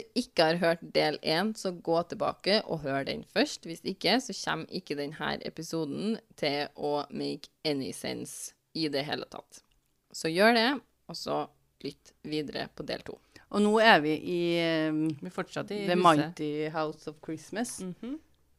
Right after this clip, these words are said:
Speaker 1: Absolutt. Ikke for noen plass ennå.
Speaker 2: Nei.
Speaker 3: Og nå har vi til og med fått oss en kopp kaffe i julekoppen.
Speaker 2: Julekopper, ja. Ja.
Speaker 1: Another lie.
Speaker 2: <laughs> Julekopper. Det er litt sånn skum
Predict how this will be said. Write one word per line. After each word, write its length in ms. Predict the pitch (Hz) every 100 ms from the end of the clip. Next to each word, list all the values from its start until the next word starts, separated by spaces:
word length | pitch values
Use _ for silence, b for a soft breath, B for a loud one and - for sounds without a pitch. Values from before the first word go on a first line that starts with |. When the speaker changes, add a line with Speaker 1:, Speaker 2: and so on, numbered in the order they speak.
| _ _ -
Speaker 1:
Absolutt. 560 | 190 - 226 202 - -
Ikke 240 | 202 -
for 160 | 226 247
noen 220 | 175 139
plass 200 | 139 151
ennå. 180 | 151 135
Speaker 2:
Nei. 160 | 196 190 202
Speaker 3:
Og 80 | 202
nå 140 | 202 240 302
har 100 | 254
vi 80 |
til 160 | 185 196
og 60 | 180
med 120 | 180
fått 160 | 180 160
oss 100 | 160
en 100 | 165
kopp 200 | 160 -
kaffe 480 | 156 - 151 175 226 _ _ -
i 140 | 160 160
julekoppen. 480 | 160 - 143 202 220 - - _ -
Speaker 2:
Julekopper, 600 | 170 190 160 156 135 196
ja. 60 | 240 - _ _ _ _ _ _ -
Ja. 160 | 190 240 - - _ -
Speaker 1:
Another 380 | 196 180 208 226
lie. 480 | 214 156 131 127 - - -
Speaker 2:
<laughs> 840 | 202 180 165 180 - - 165 185 -
Julekopper. 880 | 180 185 160 - 139 - 147 196 202 B B B
Det 120 | 175
er 80 | 180
litt 240 | 208 240 -
sånn 220 | - 220
skum 460 | - - 202 208